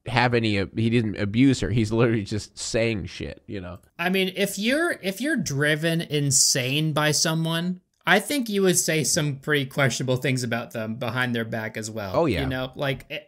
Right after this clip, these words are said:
Speaker 2: if someone pushes you to your, to your limit and just constantly berates you and threatens your career, I think, I don't know, I might say some pretty fucked up shit about that person too. That's just me, but
Speaker 1: Yeah, I, I, I don't know. I, I feel like, m-,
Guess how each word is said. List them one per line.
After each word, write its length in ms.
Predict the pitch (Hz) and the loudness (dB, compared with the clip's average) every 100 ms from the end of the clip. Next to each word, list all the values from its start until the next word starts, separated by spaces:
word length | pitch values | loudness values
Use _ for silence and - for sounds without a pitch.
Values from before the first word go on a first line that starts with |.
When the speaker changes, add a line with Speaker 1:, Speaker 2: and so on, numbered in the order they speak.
| - | -6
Speaker 2:
if 140 | 185 - | -4 0
someone 320 | 240 302 233 | 0 0 0
pushes 320 | 190 185 180 | -2 -2 0
you 100 | 180 | 0
to 160 | 175 175 | 0 0
your, 180 | 156 147 | 0 -2
to 180 | - 156 | -4 -4
your 140 | 147 | -2
limit 420 | 117 127 143 143 135 | -2 -2 -2 -2 -4
and 140 | 135 | -6
just 240 | 123 - - | -4 -6 -6
constantly 680 | - 147 143 - 143 139 | -6 -4 -4 -6 -6 -8
berates 680 | 127 120 113 113 117 127 - | -8 -8 -6 -4 -4 -6 -6
you 300 | 135 135 143 151 | -4 -4 -4 -4
and 200 | 151 139 | -4 -2
threatens 400 | 165 165 180 180 | -2 0 0 0
your 120 | 160 | 0
career, 680 | - 151 123 117 143 214 262 _ _ _ - | 0 -2 0 0 0 -2 -4 _ _ _ -4
I 120 | 151 | 0
think, 420 | 185 311 294 226 - _ | 0 0 -4 -6 -14 _
I 120 | 165 233 | 0 2
don't 120 | 302 | 4
know, 140 | 254 | 4
I 160 | 170 190 | 6 4
might 300 | 254 226 185 | 6 4 4
say 240 | - 196 | 4 4
some 300 | - - 175 | 4 2 0
pretty 260 | 165 196 180 | 0 2 2
fucked 340 | - 185 - | 2 0 2
up 120 | 170 135 | -2 2
shit 160 | 202 | 2
about 240 | 170 170 - | 2 2 2
that 180 | - - | 0 2
person 320 | 165 180 170 | 2 2 2
too. 280 | 226 190 147 185 - _ _ _ _ | 2 2 0 -16 -20 _ _ _ _
That's 260 | 151 170 170 | -10 -8 -4
just 220 | 170 - | -4 -2
me, 240 | 160 165 | 0 0
but 360 | 113 113 107 - - | 2 0 -2 -8 -6
Speaker 1:
Yeah, 380 | 202 220 123 90 | 2 4 4 2
I, 120 | - 120 - 160 | -2 -4 2 2
I, 80 | - | 6
I 120 | 196 | 4
don't 100 | 170 | 4
know. 140 | 127 | 2
I, 200 | 143 139 - _ _ - | 2 0 -4 _ _ 0
I 80 | 123 | 0
feel 180 | 170 | 4
like, 220 | 156 143 - | 4 4 0
m-, 200 | 123 120 | -2 -2